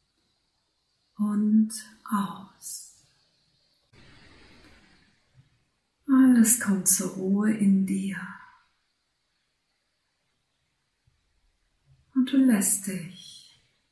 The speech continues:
an einem inneren Wohlfühlort ankommen.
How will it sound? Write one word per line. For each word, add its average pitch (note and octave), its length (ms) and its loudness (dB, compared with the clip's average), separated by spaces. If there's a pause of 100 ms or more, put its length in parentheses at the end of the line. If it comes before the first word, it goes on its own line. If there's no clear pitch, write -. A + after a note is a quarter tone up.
(300)
an F#3+ 180 -6
einem F3 500 -6
inneren A3 840 6
Wohlfühlort G3 1400 0 (300)
ankommen. G3 920 0